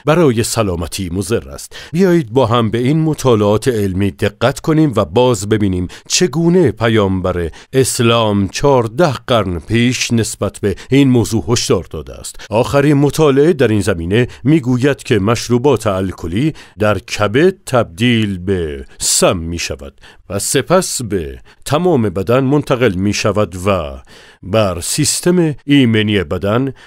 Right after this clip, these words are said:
تأثیر می‌گذارد و حتی مقدار کمی از آن می‌تواند سرطانزا باشد.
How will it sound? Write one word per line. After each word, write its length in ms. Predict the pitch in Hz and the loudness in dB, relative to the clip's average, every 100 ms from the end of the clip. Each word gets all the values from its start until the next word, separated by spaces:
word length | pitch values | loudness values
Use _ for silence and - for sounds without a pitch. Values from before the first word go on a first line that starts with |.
| - | -10
تأثیر 560 | - 110 - 107 110 127 | -6 -6 -4 -2 0 2
می‌گذارد 680 | 139 120 143 135 143 156 - - - - _ - | 2 2 0 2 -2 -4 -10 -20 -20 -20 _ -8
و 60 | 95 | -2
حتی 460 | 180 - 156 165 | -2 -2 0 2
مقدار 640 | 143 135 113 101 151 139 123 | 4 2 0 0 2 2 2
کمی 440 | - - 175 110 | -2 -2 0 2
از 240 | 90 90 - | -2 -6 -4
آن 320 | 107 147 175 | 0 2 0
می‌تواند 1040 | 147 82 92 107 - 107 95 95 92 87 | -2 -4 -2 -2 0 0 0 0 -2 -4
سرطانزا 880 | - - 110 104 92 110 95 80 107 | -8 -4 0 0 -2 -2 -2 -4 -6
باشد. 360 | 73 71 - | -6 -12 -16